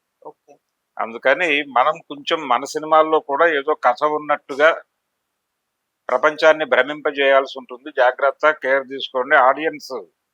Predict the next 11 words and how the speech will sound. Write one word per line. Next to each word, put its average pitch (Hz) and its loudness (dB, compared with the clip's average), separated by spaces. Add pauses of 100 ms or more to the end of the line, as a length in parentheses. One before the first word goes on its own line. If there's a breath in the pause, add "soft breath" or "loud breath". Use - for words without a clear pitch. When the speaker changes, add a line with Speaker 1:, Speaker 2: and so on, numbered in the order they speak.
(560)
Speaker 2:
స్థాయి 147 4
పెరిగిందనేది 147 0
గుర్తించి 147 -10
స-, 139 2
కథలు 143 0
తయారు 135 4
చేసుకోండి 127 -4
అని 147 -6
చెప్పాడు 113 -6
ఆయన. - -20
Speaker 1:
మ్మ్. 156 -20